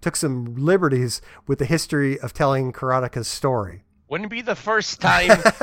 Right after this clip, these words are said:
Speaker 2: <laughs> college education or university education was wrong.
Speaker 1: Yes, that's true.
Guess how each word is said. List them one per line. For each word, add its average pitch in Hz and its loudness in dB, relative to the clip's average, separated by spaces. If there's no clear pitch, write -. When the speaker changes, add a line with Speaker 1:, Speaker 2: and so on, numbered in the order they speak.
Speaker 2:
<laughs> - -4
college 196 0
education 185 -2
or 156 -2
university 160 -6
education 147 -8
was 123 -12
wrong. 123 -6
Speaker 1:
Yes, 107 -10
that's 113 -10
true. 135 -6